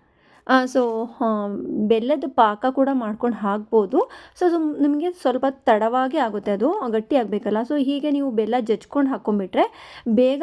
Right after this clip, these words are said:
ಆ, ಗಟ್ಟಿ ಆಗುತ್ತೆ ನೋಡಿ ಈ ಥರ. So ಕೈ ಆಡಿಸ್ತಾನೆ ಇರಬೇಕು, ಇಲ್ಲ ತಳ ಹತ್ಬಿಡುತ್ತೆ. ನೋಡಿ,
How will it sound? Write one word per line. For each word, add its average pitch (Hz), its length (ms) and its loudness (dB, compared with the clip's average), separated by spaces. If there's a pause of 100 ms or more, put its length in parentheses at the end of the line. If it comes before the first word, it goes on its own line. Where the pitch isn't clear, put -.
(140)
ಆ, 208 500 -4
ಗಟ್ಟಿ 226 400 2
ಆಗುತ್ತೆ 226 440 -2
ನೋಡಿ 254 320 0
ಈ 220 260 -4
ಥರ. 202 180 -4 (760)
So 302 200 0
ಕೈ 262 220 2
ಆಡಿಸ್ತಾನೆ 233 600 -2
ಇರಬೇಕು, 214 280 0
ಇಲ್ಲ 220 120 0
ತಳ 214 280 0
ಹತ್ಬಿಡುತ್ತೆ. 226 720 -2 (380)
ನೋಡಿ, 220 260 2